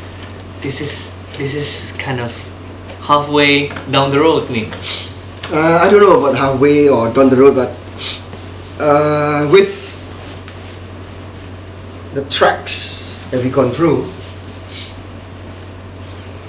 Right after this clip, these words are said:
Speaker 2: we feel strongly that God has never been too far away from us.
Speaker 1: Mm, yeah.
Speaker 2: Uh,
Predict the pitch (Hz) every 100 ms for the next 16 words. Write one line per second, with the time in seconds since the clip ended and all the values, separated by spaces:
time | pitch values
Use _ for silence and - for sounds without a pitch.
0 | - - - - - - - - - -
1 | - - - - - - - - - 143
2 | 147 - 175 170 165 165 - - - -
3 | - - 147 151 151 120 107 - - -
4 | - - - - - - - - - -
5 | - - - - - - - - - -
6 | - - - - 165 - - 139 123 113
7 | 107 120 113 107 110 98 92 90 - -
8 | - - - - - - 104 113 107 104
9 | - - 110 151 151 143 165